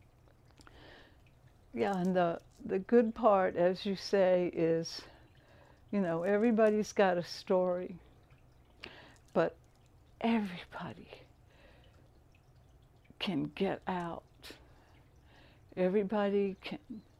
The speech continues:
find their strength and find their courage and step into who they're really supposed to be and who they really are. And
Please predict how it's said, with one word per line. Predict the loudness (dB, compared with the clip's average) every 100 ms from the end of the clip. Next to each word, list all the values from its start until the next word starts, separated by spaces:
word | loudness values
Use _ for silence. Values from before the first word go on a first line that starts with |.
| _ -20 -20 -20 -20
find | -12 -4 0 0 0 -2 0
their | -2 -2
strength | -8 -10 -4 -2 -4 -6
and | -6 -6
find | -2 0 0 0
their | -2
courage | -4 -2 0 2 0 -6 -6
and | -4 -2 -6
step | -10 -14 -12 0 0 2 -2
into | -2 -4 -2
who | -2 0
they're | 0 -2
really | 0 2 4 4 2 0 -8 -20 -20 -20 -20 -20 -20 -20 -20 -20 _ _ -20 _ -20 _ -20 -20 -20 _ -8
supposed | -4 -4 -2 2 4 2 -2
to | -2
be | 4 6 4
and | 2 0
who | 0 2
they | 2 0
really | 2 2 2 0 -2
are. | -4 -4 -4 -8 -14 -20 -20 -20 -12 -4
And | -2 -2